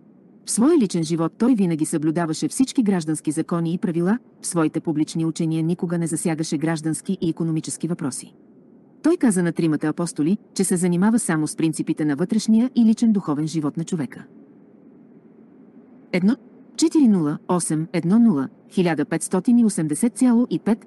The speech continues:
следователно Исус не беше политически реформатор. Той дойде не за да преустройва света, но даже ако беше направил това, такова преустройство би било приложимо само за онова време и епоха. При все това той действително показа на човека път към по-добър живот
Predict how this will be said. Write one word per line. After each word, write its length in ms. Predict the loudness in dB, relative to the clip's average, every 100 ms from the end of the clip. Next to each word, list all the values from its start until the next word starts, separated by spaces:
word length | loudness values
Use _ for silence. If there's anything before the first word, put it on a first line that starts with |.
| -14
следователно 640 | -6 -2 0 0 0 0 0
Исус 360 | -2 -4 -4
не 100 | -4
беше 240 | -4 -4 -4
политически 560 | -4 -4 -4 -6 -4
реформатор. 540 | -4 -4 -6 -6 -12 -20 -20 -20 -20 -20 -20 -6 0
Той 140 | 2
дойде 360 | 4 2 0 0
не 120 | 0
за 120 | 2
да 100 | 0
преустройва 500 | -2 -2 -2 -2 -2
света, 360 | -4 -4 -2 -2 -2 0
но 120 | 2
даже 260 | 0 0
ако 160 | -2 -2
беше 240 | -4 -2
направил 360 | -4 -2 -2 -2
това, 280 | -2 -2 -2 -8 _ -8
такова 320 | -2 -2 0
преустройство 640 | 0 -2 -2 -4 -4 -4
би 120 | -2
било 240 | 0 0 0
приложимо 480 | -2 -2 -2 -4 -4
само 280 | -2 -2
за 120 | -2 -2
онова 280 | -2 -4
време 320 | -4 -4 -4 -4
и 100 | -4
епоха. 360 | -4 -8 -10 -20 -20 -20 -20 -20 _ _ -2
При 140 | 0
все 160 | 2 2
това 220 | 2 2
той 200 | 2 0
действително 540 | 0 0 -2 -2 -2
показа 340 | -4 -4 -2 -2
на 100 | -2
човека 340 | -2 -4 -4
път 200 | -6 -6
към 140 | -4 -4
по-добър 320 | -2 0 -2
живот 360 | -2 -2 -2